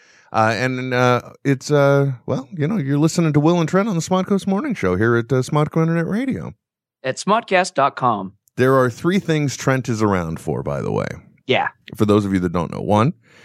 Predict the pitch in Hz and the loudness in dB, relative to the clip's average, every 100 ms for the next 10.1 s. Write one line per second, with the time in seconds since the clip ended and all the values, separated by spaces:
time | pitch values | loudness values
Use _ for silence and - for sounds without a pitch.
0 | _ - 151 185 151 143 139 131 143 135 | _ -2 2 2 2 2 2 2 2 2
1 | 107 98 - 98 92 92 98 92 85 - | 0 0 0 2 4 2 0 0 0 -6
2 | 78 - - _ - 90 90 90 - - | -12 -14 -20 _ -8 -4 -4 0 0 -2
3 | - - - - 92 92 85 - 110 120 | -6 -20 -20 -6 -2 -2 -4 -2 -2 0
4 | 120 - _ _ - 104 - 101 98 98 | -4 -10 _ _ -6 -6 -2 0 0 0
5 | 90 82 92 90 85 80 76 - 76 80 | -2 -4 -2 -2 -2 -4 -4 -8 -6 -4
6 | 78 76 82 80 78 104 147 170 127 107 | -4 -4 -2 -2 -2 0 2 4 4 4
7 | 87 90 92 92 85 76 - 117 123 123 | 0 0 2 2 2 0 -2 -2 0 0
8 | 101 98 - 98 87 - 82 80 73 65 | 0 -2 -4 -8 -8 -8 -10 -6 -6 -8
9 | - - 185 - 170 - 277 233 - 330 | -14 -16 -12 -4 -4 -4 -10 -8 -4 -2